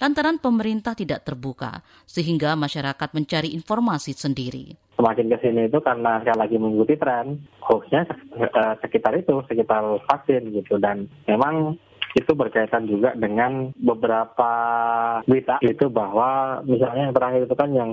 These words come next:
Speaker 2: vaksin AstraZeneca itu masih mengandung babi walaupun oleh M U I sudah dibilang karena keadaan mendesak itu nggak apa-apa, halal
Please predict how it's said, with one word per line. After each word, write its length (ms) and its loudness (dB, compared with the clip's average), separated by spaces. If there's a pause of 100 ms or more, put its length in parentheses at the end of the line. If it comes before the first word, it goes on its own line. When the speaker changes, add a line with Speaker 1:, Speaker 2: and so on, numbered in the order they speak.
Speaker 2:
vaksin 320 2
AstraZeneca 680 2 (100)
itu 100 -2
masih 300 0
mengandung 640 0
babi 480 2
walaupun 340 0
oleh 240 0
M 220 -2
U 160 2
I 80 2
sudah 240 0
dibilang 640 0
karena 320 2
keadaan 800 0
mendesak 580 2
itu 380 0 (100)
nggak 120 2
apa-apa, 260 2
halal 420 2